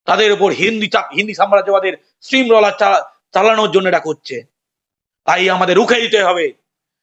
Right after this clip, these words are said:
এই যে লর্ড কার্জনের চেয়ারে বসা রাজ্যপালকে রুখে দিতে হবে, হিন্দি রাষ্ট্রভাষা যারা বলবে তাদের মুছে দিতে হবে, হিন্দি যারা চাপিয়ে দেবে তাদের মুছে দিতে হবে, এবং তাদের জন্য একরাশ ঘৃণা, ঘৃণা,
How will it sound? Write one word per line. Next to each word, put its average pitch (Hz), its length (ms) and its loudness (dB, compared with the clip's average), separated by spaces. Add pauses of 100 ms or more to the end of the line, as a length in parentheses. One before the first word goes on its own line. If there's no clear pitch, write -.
(120)
এই 240 340 4
যে 233 160 2 (580)
লর্ড 240 300 0
কার্জনের 233 480 2
চেয়ারে 233 300 0
বসা 226 320 2
রাজ্যপালকে 220 600 0
রুখে 202 260 6
দিতে 185 140 -6
হবে, 147 220 0 (1800)
হিন্দি 277 280 0
রাষ্ট্রভাষা 262 400 0
যারা 247 140 2
বলবে 247 240 4
তাদের 233 200 4
মুছে 226 260 -4
দিতে 220 200 2
হবে, 160 220 -2 (560)
হিন্দি 294 260 -2
যারা 254 140 2
চাপিয়ে 247 300 -2
দেবে 233 120 4
তাদের 226 220 4
মুছে 226 240 -8
দিতে 214 220 0
হবে, 175 220 -4 (360)
এবং 226 200 2 (140)
তাদের 214 220 0
জন্য 214 240 -2 (640)
একরাশ 208 800 -2
ঘৃণা, 208 360 0 (180)
ঘৃণা, 233 240 2